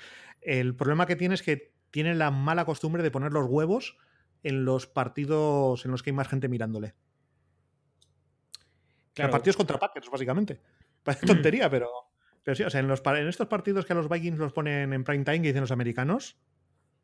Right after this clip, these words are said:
Speaker 1: que por costumbre suelen ser, de hecho, los, pues, los partidos de Packers o,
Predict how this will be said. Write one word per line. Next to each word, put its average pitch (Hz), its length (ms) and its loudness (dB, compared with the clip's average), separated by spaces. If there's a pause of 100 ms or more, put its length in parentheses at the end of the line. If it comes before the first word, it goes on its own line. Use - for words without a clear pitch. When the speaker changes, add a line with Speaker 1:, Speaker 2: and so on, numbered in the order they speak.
(320)
Speaker 1:
que 127 220 -4
por 127 220 0
costumbre 143 400 0
suelen 127 240 -2
ser, 127 140 -8
de 120 60 -6
hecho, 123 120 -6
los, 117 120 -4
pues, 120 140 -4
los 127 140 -6
partidos 110 300 -6
de 113 80 -8
Packers 175 400 -4
o, 110 200 -6